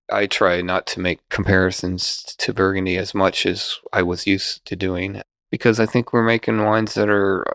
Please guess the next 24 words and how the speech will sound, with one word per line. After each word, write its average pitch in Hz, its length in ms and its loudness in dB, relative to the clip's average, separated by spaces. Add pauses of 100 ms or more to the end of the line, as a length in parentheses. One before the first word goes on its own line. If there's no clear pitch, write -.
(200)
Oregonian 104 580 2 (160)
and 92 300 -2 (180)
they're 101 280 -2 (160)
separate, - 580 -4
not - 300 -4
better 95 240 2
or 92 80 -2
worse. 104 500 -2 (420)
They 101 180 2
can't 101 280 0
make 95 360 0
Oregon 107 420 2
wines 92 360 -4
any 95 200 -4
more 98 200 0
than 92 200 -4
we 98 100 0
can 98 160 -4
make 92 180 -2
<laughs> 92 80 -2
Burgundy 104 360 0
wines, 92 360 -2
you - 80 -6
know. 95 160 -6